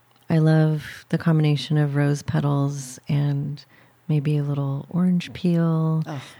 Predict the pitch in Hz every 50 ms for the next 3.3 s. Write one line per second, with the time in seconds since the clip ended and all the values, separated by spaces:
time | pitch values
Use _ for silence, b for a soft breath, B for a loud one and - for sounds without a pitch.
0 | B B B B _ _ _ - - - 156 156 156 151 151 151 147 147 147 147
1 | 147 - - 151 147 147 147 143 143 143 143 143 147 143 - _ _ _ _ _
2 | _ - - _ _ - 170 180 - - 170 160 165 160 156 143 - 151 151 147
3 | 147 147 147 147 147